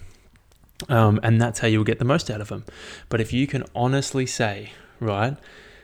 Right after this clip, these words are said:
I exercise regularly, I eat well, and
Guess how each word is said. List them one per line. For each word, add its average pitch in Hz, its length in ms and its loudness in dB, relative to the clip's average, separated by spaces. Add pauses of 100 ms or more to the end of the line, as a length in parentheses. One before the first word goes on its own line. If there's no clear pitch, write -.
(320)
I 123 180 4
exercise 117 640 0
regularly, 107 480 -4 (260)
I 110 220 -2
eat 139 180 -4
well, 113 340 -6 (440)
and 110 340 -2